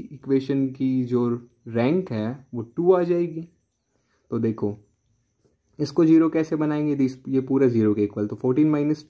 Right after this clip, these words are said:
फ़िफ़्टीन, वन आ गया माइनस का, और ये प्लस का फ़ाइव alpha equals to zero। तो यहाँ से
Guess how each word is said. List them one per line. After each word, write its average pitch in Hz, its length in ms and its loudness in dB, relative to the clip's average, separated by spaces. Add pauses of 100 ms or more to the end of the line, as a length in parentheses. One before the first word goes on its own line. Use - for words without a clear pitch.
(280)
फ़िफ़्टीन, 160 420 0 (180)
वन 127 340 0
आ 120 120 0
गया 123 160 -2
माइनस 107 400 -4
का, - 220 -16 (800)
और 127 120 -4
ये 127 120 4
प्लस 135 300 -2
का 151 140 -4
फ़ाइव 113 340 -2
alpha 117 280 -2
equals 113 320 -4
to 127 140 -4
zero। - 300 -8 (400)
तो 175 60 4
यहाँ 175 220 4
से 160 220 -4